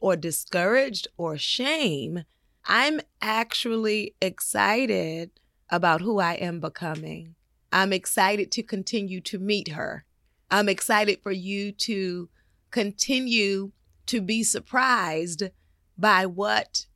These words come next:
you carry, to learn new things about your voice, your gifts, your capacity, your needs. It is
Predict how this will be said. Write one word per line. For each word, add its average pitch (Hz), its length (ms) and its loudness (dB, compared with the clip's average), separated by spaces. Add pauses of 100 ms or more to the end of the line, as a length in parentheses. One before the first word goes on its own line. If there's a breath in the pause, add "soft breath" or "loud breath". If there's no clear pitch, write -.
you 185 220 -6
carry, 196 720 -4 (580)
to 214 140 2
learn 214 600 6
new 226 400 4
things 220 480 2
about 175 480 -2
your 185 160 -2
voice, 208 600 0 (260)
your 190 220 2
gifts, 196 640 -2 (300)
your 185 160 0
capacity, 220 880 -4 (460)
your 185 240 0
needs. 196 640 -4 (460)
It 226 240 2
is 240 420 2